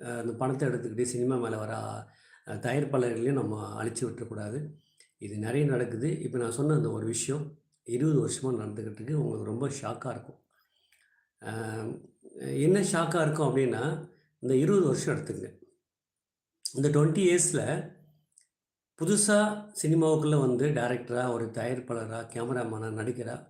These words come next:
பெருசா ஜெயிச்சிட்டாங்க அப்படின்னா ஒரே ஒரு பர்சன்டேஜ் தான். மீதி தொண்ணூத்தொன்பது பர்சன்டேஜ் தோல்வி தான் சந்திக்கிறாங்க. இந்த தோல்வி சந்திச்சவங்க யாருமே உங்களுக்கு தெரியாது. காரணம் என்னன்னா, நீங்க ஜெயிச்சு,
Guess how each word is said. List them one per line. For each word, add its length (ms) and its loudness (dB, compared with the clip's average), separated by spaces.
பெருசா 300 4
ஜெயிச்சிட்டாங்க 580 2
அப்படின்னா 580 -2
ஒரே 400 2
ஒரு 240 0
பர்சன்டேஜ் 560 -4
தான். 180 -20
மீதி 220 -2
தொண்ணூத்தொன்பது 760 0
பர்சன்டேஜ் 600 -2
தோல்வி 340 0
தான் 140 -4
சந்திக்கிறாங்க. 540 -10
இந்த 140 -2
தோல்வி 380 4
சந்திச்சவங்க 600 2
யாருமே 440 0
உங்களுக்கு 500 2
தெரியாது. 420 -6
காரணம் 340 2
என்னன்னா, 280 0
நீங்க 260 4
ஜெயிச்சு, 420 2